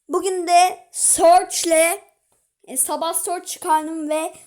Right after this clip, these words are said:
o Surge'ü size gösterdim. E, ve kupa kastık Surge'le. Evet. Yani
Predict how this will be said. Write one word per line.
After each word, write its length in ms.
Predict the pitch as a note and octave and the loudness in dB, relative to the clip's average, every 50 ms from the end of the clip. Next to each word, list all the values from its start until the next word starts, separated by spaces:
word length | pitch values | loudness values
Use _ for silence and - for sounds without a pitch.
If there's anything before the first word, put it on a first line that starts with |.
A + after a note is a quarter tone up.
| _ _ | _ _
o 160 | - E4 G4+ | -4 0 2
Surge'ü 440 | - - - G#4+ F4+ F4 C#4+ C#4+ E4 | 2 2 2 0 0 -2 -2 -6 -8
size 300 | - - D#4+ D4 C#4+ C#4 | -10 -8 -8 -6 -6 -6
gösterdim. 1080 | A#3 A3 A3+ D4 D4+ E4+ F#4+ - - - G#4+ F4+ F4 E4 C#4+ C4+ D4 E4 E4+ F4+ - - _ - _ _ _ _ _ _ _ _ _ _ _ _ _ _ _ | -6 -2 0 2 2 2 2 0 -2 -2 -2 -2 -2 -4 -4 -4 -6 -6 -6 -8 -12 -20 _ -20 _ _ _ _ _ _ _ _ _ _ _ _ _ _ _
E, 80 | - A#3+ A#3+ A#3+ A#3 A#3 A#3 A#3+ A#3+ A#3+ A#3+ A#3+ B3 C4 | -14 -10 -10 -8 -8 -8 -8 -8 -10 -10 -10 -10 -8 -4
ve 180 | D4 D4+ D4+ | -4 -4 -4
kupa 280 | D4+ - - - F4+ D#4 | -4 -10 -12 -10 -10 -10
kastık 420 | - E4 D4+ E4 - - D4 - | -8 -8 -8 -8 -8 -10 -8 -4
Surge'le. 760 | - - - E4 D4 C#4+ C#4+ C#4+ - - D4 D4+ D#4 D#4+ E4+ - - _ - - _ _ _ _ _ _ _ _ _ _ _ _ _ _ _ _ _ _ _ - G5+ E5 | -2 -2 0 0 0 0 0 -2 -4 -4 -2 -2 -4 -4 -6 -10 -16 _ -20 -20 _ _ _ _ _ _ _ _ _ _ _ _ _ _ _ _ _ _ _ 0 2 2
Evet. 300 | B4+ E4+ - - C#5+ - - - _ _ _ _ _ _ | 4 2 2 0 -2 -2 -2 -8 _ _ _ _ _ _
Yani 300 | D4 D4 D4 D4 C#4+ B3+ | -10 -10 -8 -8 -10 -12